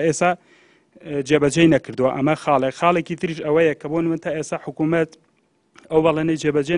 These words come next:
نەکردووە بۆ مامۆسایان. بەڵام لە ساڵی ئایندا کە بۆ نمونە دەوام کرایەوە، ئایا مامۆسایان بە بڕوای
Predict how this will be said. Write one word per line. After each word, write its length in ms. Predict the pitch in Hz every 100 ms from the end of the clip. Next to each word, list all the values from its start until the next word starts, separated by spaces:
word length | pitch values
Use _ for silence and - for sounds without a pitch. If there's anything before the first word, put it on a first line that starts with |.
| 170
نەکردووە 300 | - 117 110
بۆ 60 | 113
مامۆسایان. 440 | 110 107 107 107 104 - - _ _ _ 135
بەڵام 260 | 143 156 170 147
لە 60 | 143
ساڵی 260 | - 170 160
ئایندا 380 | 151 147 143 156 135 -
کە 80 | 131
بۆ 80 | 139 139
نمونە 380 | 131 131 131 127 117 113
دەوام 300 | 131 131 123 120
کرایەوە، 540 | 131 127 127 131 156 165 - _ _ _ _ _ _ -
ئایا 220 | 139 147 143
مامۆسایان 580 | 139 139 123 135 139 143
بە 60 | 131 123
بڕوای 280 | 127 143